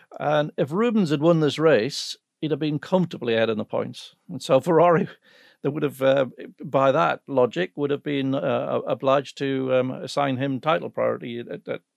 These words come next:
stage in the season. I think Ferrari would have been much less comfortable hitching its wagon to Rubens than Michael over a season, but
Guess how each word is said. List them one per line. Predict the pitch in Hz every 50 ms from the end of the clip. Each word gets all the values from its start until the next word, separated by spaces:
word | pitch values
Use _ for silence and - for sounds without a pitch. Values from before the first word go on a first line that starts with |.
| _ _ _
stage | - - - - 139 135 120
in | 127 123
the | 123
season. | 117 - 143 147 147 123 113 110 110 - _ _ _ - - - -
I | 135
think | 135 151 147
Ferrari | - - 143 147 147 147 147
would | 143 143 139
have | 139
been | 143 139 135
much | 143 151 165 160 -
less | 139 135 127 - -
comfortable | - - 160 139 - - 147 - 123 127
hitching | 120 143 139 - 135 127
its | 127 117 120
wagon | 127 147 147 143 135 139 135 139
to | 135
Rubens | 120 120 139 147 147 131 139 131 123 -
than | 127 120
Michael | 127 131 139 139 131 - - 117
over | 120 113 110 113
a | 107
season, | - - 117 113 104 110 120 127 127
but | 139 -